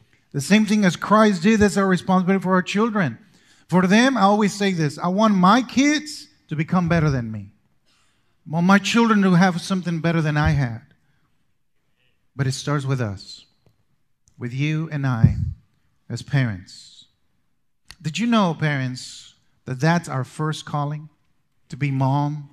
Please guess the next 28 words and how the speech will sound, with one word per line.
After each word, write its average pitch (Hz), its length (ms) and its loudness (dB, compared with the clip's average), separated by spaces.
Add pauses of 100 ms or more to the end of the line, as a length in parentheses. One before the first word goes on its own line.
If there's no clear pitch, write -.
(720)
to 113 60 -16
be 123 140 -8
dad, 139 720 0 (720)
and 117 100 -8
our 120 100 -4
fa-, 160 220 -2
look, 175 180 2 (140)
I, 170 260 0
I - 20 4
appreciate 165 720 -2 (600)
one 220 760 2 (340)
thousand 190 520 2
percent. 135 560 -6 (920)
I 131 100 0
appreciate 147 600 -4
the 127 80 -6
community 165 600 -2
of 131 120 -4
family 156 420 -4
that 127 120 -4
I 120 120 -4
have 160 360 -4 (240)
that 117 120 -8
helps 135 260 -4
me 135 160 -6
with 131 160 -6
my 123 140 -8
kids. 151 540 -8